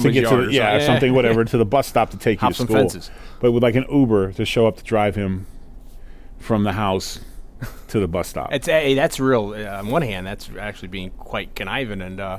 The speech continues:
Speaker 2: Yeah, oh, yeah,
Speaker 1: you know.
Speaker 2: so he's using it. As I was told, he was, <laughs> he, he was thinking. It was like, yeah, you know, lay, no one who, I don't think stupid people are lazy.
Speaker 1: Yeah.
Speaker 2: Uh, it takes, it's a certain art to be lazy and get what you want.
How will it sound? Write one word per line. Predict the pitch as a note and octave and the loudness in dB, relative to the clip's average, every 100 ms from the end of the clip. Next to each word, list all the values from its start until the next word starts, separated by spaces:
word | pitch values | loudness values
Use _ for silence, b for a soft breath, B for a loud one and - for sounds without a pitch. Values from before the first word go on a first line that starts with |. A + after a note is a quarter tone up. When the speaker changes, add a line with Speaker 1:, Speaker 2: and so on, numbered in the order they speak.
| F2+ | -4
Speaker 2:
Yeah, | B2+ B2+ | 0 4
oh, | A#2 | 4
yeah, | G2 | 4
Speaker 1:
you | |
know. | F#2+ | 0
Speaker 2:
so | G2 | -2
he's | F#2 G2 F2+ | -2 -4 0
using | A2+ G2+ | 0 2
it. | G#2+ | 0
As | A2 A2 | 2 2
I | A#2 A#2+ | 4 4
was | A#2 | 2
told, | - A2+ G#2 | 2 4 4
he | G#2 | 2
was, | G#2 F#2+ - - | 0 -2 -6 -16
<laughs> | - - | -16 -4
he, | A2+ A#2+ A2 | 2 2 2
he | A2+ | 0
was | G#2 | 0
thinking. | - F#3 - G#2+ F2+ | 0 2 4 2 2
It | G2+ | 0
was | G#2+ A#2+ | -2 0
like, | A#2 G3+ | -2 -2
yeah, | G#3 G#3+ | -2 -2
you | G#3 G3+ | -2 2
know, | G3+ | 4
lay, | D#3+ D3 D#3+ G#3 G3+ - - B B B B | 4 4 6 4 2 -4 -18 B B B B
no | C3 G3 | 2 6
one | A3+ A#3 | 6 6
who, | F#3+ F3+ C3+ | 6 2 2
I | F#3 | 2
don't | A3 - | 2 2
think | G3+ F#3+ | 0 0
stupid | - - - E3+ E3 D#3+ C3+ | -4 -10 2 2 2 -2 -2
people | E3 D#3 C#3+ C3+ - | -4 -2 0 0 2
are | A#2+ | 0
lazy. | A#2 A2+ C3+ A#2 F#2 D#2 - - - | 4 4 4 4 0 -6 -10 -16 -16
Speaker 1:
Yeah. | A1+ G#1+ - - | -12 -12 -6 -4
Speaker 2:
Uh, | |
it | G#2 | -4
takes, | - D#3+ - | 0 0 0
it's | B2+ C3 | -4 -4
a | |
certain | A#2 E3+ D3 C#3+ | -2 0 0 0
art | C3+ D3+ - - | 2 2 0 -6
to | - A#2 | -8 -2
be | A#2 G#2+ | 0 2
lazy | G#2 G2 F2 F2+ F#2+ - | 2 2 0 -4 -4 -4
and | G2 | -2
get | F2+ G2+ | -2 -2
what | G2+ - | -4 -6
you | |
want. | F#2+ F2+ D2 | -4 -6 -6